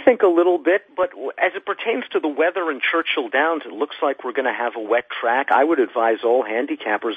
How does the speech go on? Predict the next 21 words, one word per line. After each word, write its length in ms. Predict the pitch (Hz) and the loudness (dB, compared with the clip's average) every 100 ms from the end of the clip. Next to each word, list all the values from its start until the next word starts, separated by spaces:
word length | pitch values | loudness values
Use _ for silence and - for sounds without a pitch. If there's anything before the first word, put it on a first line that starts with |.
| - | -8
just 220 | 117 - | -10 -8
to 80 | - | -6
watch 320 | 95 101 117 - - | 0 2 2 -2 -4
the 60 | 127 | 0
races 500 | 104 135 - 123 87 | 2 0 -4 -10 -10
at 80 | 90 | -12
the 80 | |
beginning 460 | 95 98 101 107 123 | -10 -8 -6 -6 -4
of 120 | 123 | -2
the 80 | 127 | -4
day, 360 | - 104 135 - - - | -2 -2 -2 -6 -14 -18
see 160 | 110 123 | -12 -8
how 280 | - 110 | -2 -2
the 100 | 117 | -2
track 420 | 117 - 113 117 123 | -8 -2 0 0 -6
is 80 | - | -10
playing. 380 | - 123 135 92 | -2 0 0 -4
Maybe 280 | 85 120 127 | -6 -6 -4
it's 200 | 117 - | -4 -6
playing 320 | - 123 113 | -4 -4 -4
intensely 560 | 101 - 110 120 - | -6 -8 -8 -8 -8